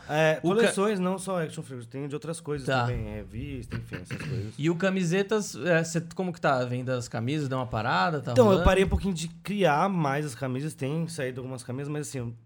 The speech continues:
Speaker 1: parei de lançar novas.
Speaker 2: Tá.
Speaker 1: Porque tem saído muita coisa nova, então fica difícil saber o que, que o povo quer mesmo. Então eu tô
Speaker 2: Uhum.
Speaker 1: dando uma sondada primeiro pra depois pensar em lançar outras coisas.
Speaker 2: Tá.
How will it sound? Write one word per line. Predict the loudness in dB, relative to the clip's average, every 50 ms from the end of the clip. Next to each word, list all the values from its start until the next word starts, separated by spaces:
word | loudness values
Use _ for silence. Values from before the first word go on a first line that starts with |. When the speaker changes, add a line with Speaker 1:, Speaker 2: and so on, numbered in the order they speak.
| -10
Speaker 1:
parei | -8 -6 -6 -6 -6
de | -6 -6
lançar | -4 -4 -4 -4 -2 -2 0 2
novas. | 4 4 4 4 2 0 -2 -6 -10 -10 -14 -16 -8
Speaker 2:
Tá. | -4 -2 -2 0 0 0
Speaker 1:
Porque | -2 -2 -4 -4 -4 -4 -4 -6 -8 -10 -14 _ _ _ _ _ _ _ _ _ _ _ _ -20 _ _ _ -12
tem | -6 -6 -6 -6 -6
saído | -6 -6 -4 -4 -4
muita | -6 -6 -6 -6
coisa | -4 -4 -4 -2 -2
nova, | -2 0 0 0 0 0 -2 -2 -2 -2 -2
então | -4 -6 -8 -8 -10 -10
fica | -10 -8 -10 -10
difícil | -8 -8 -10 -10 -6
saber | -6 -4 -4 -4 -6
o |
que, | -6 -8 -12
que | -12 -10 -8 -8
o | -8 -6
povo | -6 -6 -6 -6 -8 -10
quer | -8 -6 -4 -4
mesmo. | -4 -4 -4 -6 -6 -8 -8
Então | -6 -4 -4
eu | -4 -2
tô | -2
Speaker 2:
Uhum. | -2 -2 -2 -4 -8 -12 -16 -18 -14 -8 -6
Speaker 1:
dando | -4 -2
uma | -2 -2 -4
sondada | -4 -4 -6 -4 -2 -2 -2 -2 -2 -4
primeiro | -6 -6 -6 -4 -4 -4 -2
pra | -2 -2
depois | -4 -2 -2 0 2 4 4 4 4 4 2 0 0
pensar | -2 -4 -4 -2 -2
em | -2
lançar | -2 -2 -2 -2
outras | -2 -2 -2 -8 -8
coisas. | -6 -4 -4 -4 -6 -8 -12 -12 -8 -4
Speaker 2:
Tá. | -2 -2 -2 -2